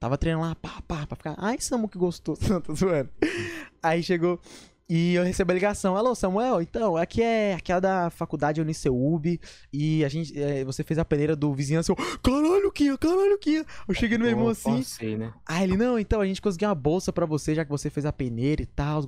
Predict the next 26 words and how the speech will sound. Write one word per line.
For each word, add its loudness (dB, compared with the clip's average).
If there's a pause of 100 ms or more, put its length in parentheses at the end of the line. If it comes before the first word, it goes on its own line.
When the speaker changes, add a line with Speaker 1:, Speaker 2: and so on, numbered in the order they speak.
Speaker 1:
a -2
gente -2
gostou 0 (300)
do -4
seu 0
desempenho 0
agora, 0
não -4
sei -2
se -4
é 0
marketing, -2
né, -2
ou -2
se -10
foi, -2 (220)
enfim, -4 (380)
vamos 0
dar 2
cinquenta -2
por -2
cento -2
da 2
bolsa 0
pra 0
você." -4